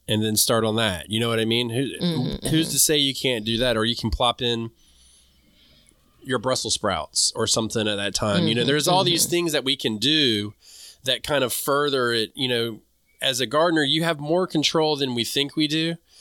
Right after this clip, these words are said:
Speaker 1: You know, you can terminate a plant when you s-, feel
Speaker 2: Yeah.
Speaker 1: it's time to terminate a plant. There is
Speaker 2: Yeah.
Speaker 1: no, it is not in writing anywhere.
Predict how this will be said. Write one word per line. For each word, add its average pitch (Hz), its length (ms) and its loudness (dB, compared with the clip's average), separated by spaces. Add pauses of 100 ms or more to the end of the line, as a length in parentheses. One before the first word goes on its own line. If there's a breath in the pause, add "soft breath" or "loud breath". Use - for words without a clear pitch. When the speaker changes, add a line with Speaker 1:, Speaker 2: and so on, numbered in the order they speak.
(340 loud breath)
Speaker 1:
You 131 140 0
know, 135 380 -2 (340)
you 143 220 0
can - 160 0
terminate 156 580 2
a 113 60 -6
plant 131 480 0 (260)
when 123 220 -2
you 139 160 2
s-, - 200 -2
feel 131 480 0
Speaker 2:
Yeah. 117 60 -8
Speaker 1:
it's 117 100 -2
time 123 240 0
to 101 60 -4
terminate 110 400 0
a 92 40 -4
plant. 101 400 -2 (520 loud breath)
There 151 180 4
is 180 120 2
Speaker 2:
Yeah. - 120 0
Speaker 1:
no, 180 480 2 (400 soft breath)
it 180 140 2
is 175 200 2
not 170 220 2
in 151 120 2
writing 135 500 2
anywhere. 104 680 0